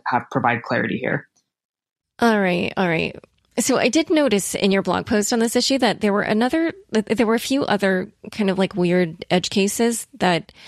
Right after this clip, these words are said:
Speaker 2: I, I was wondering about. One was, you mentioned this thing about foreign exchanges. So for paying taxes on crypto, does it matter where you hold or trade your crypto?
Speaker 1: Uh, again, it's a gray area, but yes, it might matter,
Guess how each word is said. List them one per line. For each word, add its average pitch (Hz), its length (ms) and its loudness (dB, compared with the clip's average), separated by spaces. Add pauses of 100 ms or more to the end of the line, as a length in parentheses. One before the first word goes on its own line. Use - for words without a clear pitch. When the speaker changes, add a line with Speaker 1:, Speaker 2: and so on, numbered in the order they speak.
(280)
Speaker 2:
I, 185 340 0
I 190 40 2
was 185 260 -2
wondering 190 240 2
about. 226 220 0
One 247 360 0
was, 330 300 -2
you 220 260 2
mentioned 254 300 2
this 233 100 0
thing 214 140 2
about 190 180 0
foreign 202 400 0
exchanges. 240 800 0 (260)
So 233 380 0
for 226 420 0
paying 277 320 0
taxes 240 400 -2
on 190 80 2
crypto, 214 260 0
does 220 200 0
it 247 120 0
matter 185 380 2
where 185 280 2
you 196 200 2
hold 185 400 2
or 190 180 0
trade 175 300 -2
your 160 100 0
crypto? 214 440 -2 (960)
Speaker 1:
Uh, 147 220 4
again, 160 300 4
it's 180 160 0
a 139 40 -2
gray 135 280 2
area, 127 340 2
but 127 360 0
yes, 135 360 0
it 104 100 -2
might 139 220 2
matter, 139 460 0